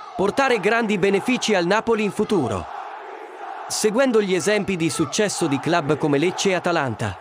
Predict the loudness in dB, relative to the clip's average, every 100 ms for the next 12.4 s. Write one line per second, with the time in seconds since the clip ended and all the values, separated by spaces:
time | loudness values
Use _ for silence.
0 | -14 -14 0 2 4 2 2 0 0 0
1 | 0 0 0 2 2 2 0 0 0 2
2 | 2 4 2 2 0 -2 -2 -2 0 2
3 | 0 -2 -4 -12 -4 0 2 2 2 0
4 | 2 2 2 0 0 0 0 2 0 0
5 | 0 0 0 2 2 2 2 0 0 2
6 | 2 2 0 0 -2 0 -2 0 0 2
7 | 0 0 0 2 2 0 -4 -8 -8 -12
8 | -14 -14 -14 -14 -14 -14 -14 -12 -2 2
9 | 2 0 -4 -4 -4 -6 -2 0 0 0
10 | 2 0 0 0 -2 0 -2 0 0 0
11 | 0 0 0 0 -2 0 0 2 0 2
12 | 2 0 -2 -4